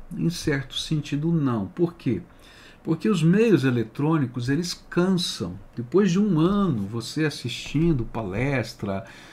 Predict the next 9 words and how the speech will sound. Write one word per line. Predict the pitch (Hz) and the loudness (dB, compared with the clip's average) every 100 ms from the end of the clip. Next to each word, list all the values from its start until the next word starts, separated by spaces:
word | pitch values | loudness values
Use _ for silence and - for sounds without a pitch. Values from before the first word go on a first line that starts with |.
| - | -20
sermão, | - - 131 101 101 113 139 139 117 101 - - - - | -10 -2 0 2 2 4 4 6 4 0 -4 -12 -20 -8
eh, | - | -4
igreja, | 98 85 139 123 117 131 151 147 117 113 101 - - - | 0 2 2 4 6 8 10 8 6 2 -2 -4 -14 -8
eh, | 104 107 104 | -4 -4 -4
eh, | - 117 110 92 - | -4 -2 -2 -2 -4
via, | 117 117 110 143 180 160 120 107 95 | -4 -4 0 2 6 6 6 2 -2
eh, | 92 - 107 104 101 | -4 -6 -8 -6 -6
meios | 107 127 185 160 113 | 2 6 8 6 4
eletrônicos, | 120 101 87 - 113 151 156 101 - - - | 0 0 -4 -4 0 2 2 0 -4 -12 -14